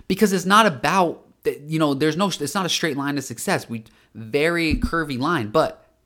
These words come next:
can you continue on that line? Even when you find out that you were on the wrong path? This is a great example. David Goggins went back, I believe it was last year, to rerun, and I think this is the race, the Badwater one fifty-five or whatever it is. And, um,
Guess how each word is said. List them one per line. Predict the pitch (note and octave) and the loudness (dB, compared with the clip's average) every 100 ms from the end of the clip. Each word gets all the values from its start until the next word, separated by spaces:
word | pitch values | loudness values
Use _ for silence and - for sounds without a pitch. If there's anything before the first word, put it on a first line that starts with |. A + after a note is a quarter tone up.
| _ _ _ | _ _ _
can | - D#3 | -4 -4
you | E3+ | -4
continue | D3 B2 C#3+ D#3 E3 | -4 -4 -6 -4 -4
on | A2+ A#2 C#3+ | 0 0 2
that | D#3 | 2
line? | E3+ F#3 G3 F#3+ - _ _ - | 2 2 0 -4 -12 _ _ -6
Even | F#3+ G3+ A#3 G3 | 0 2 4 2
when | F#3 F#3 | 2 2
you | F3+ | 2
find | F3+ F3+ F3 | 0 0 6
out | E3 F#3 | 6 6
that | D#3+ C3 | 2 0
you | D#3+ | -2
were | E3+ | 4
on | E3 E3+ D#3+ | 6 6 4
the | |
wrong | C#3+ D3+ D3+ | 2 4 2
path? | C#3+ E3 F#3 - _ _ | 2 2 2 -4 _ _
This | F3 | -2
is | G#3 | 0
a | |
great | D#3 C3 D3 C#3+ | 2 4 4 4
example. | C3 C3 C3 A#2 F#2+ - _ _ _ _ _ - _ | 0 -2 -2 -4 -8 -12 _ _ _ _ _ -20 _
David | D3 E3 F#3+ | 0 4 6
Goggins | C#3 C#3 C3+ A2+ | 6 6 4 0
went | B2 A#2+ | 0 4
back, | A#2 A#2 - - - | 4 4 0 -16 -4
I | B2 | 0
believe | B2 D3+ D#3+ | 4 4 4
it | |
was | D3 | 4
last | B2 B2 - | 6 4 2
year, | A#2 A2 - - _ | 0 0 -2 -16 _
to | - B2+ | -4 -2
rerun, | C#3+ E3+ D3 C#3 C3 A#2+ - | 0 2 4 6 4 0 -4
and | G#2+ | -4
I | A2 | -2
think | - G3+ | -2 -2
this | F#3+ | -2
is | D#3+ | -2
the | C3+ | 0
race, | A#2+ A#2 | 2 2
the | A#2+ | 0
Badwater | A2+ A#2+ B2+ A#2 A#2 A2+ | 4 4 6 6 6 4
one | A2+ | 2
fifty-five | A2+ A2 G#2+ F#2+ F#2+ | -2 -2 -2 -2 -2
or | |
whatever | G2+ G2+ G2 | -4 -4 -4
it | |
is. | F#2+ - | -6 -10
And, | - A#2+ | -6 0
um, | A#2 A2 G2+ | 2 2 0